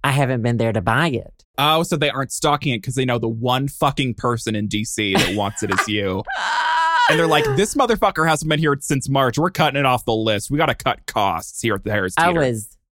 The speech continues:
Speaker 1: I was shocked. I felt hurt, betrayed,
Speaker 2: Mm-hmm.
Speaker 1: um,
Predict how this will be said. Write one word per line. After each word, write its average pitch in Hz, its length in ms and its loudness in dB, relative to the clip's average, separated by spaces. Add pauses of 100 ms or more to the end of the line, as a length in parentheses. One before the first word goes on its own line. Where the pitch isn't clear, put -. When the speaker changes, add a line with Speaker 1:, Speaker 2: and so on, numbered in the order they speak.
Speaker 1:
I 156 100 2
was 127 180 2
shocked. - 720 0 (200)
I 127 100 0
felt 107 320 0
hurt, 185 540 -2 (200)
betrayed, 185 680 2 (380)
Speaker 2:
Mm-hmm. 131 560 -2
Speaker 1:
um, 135 520 2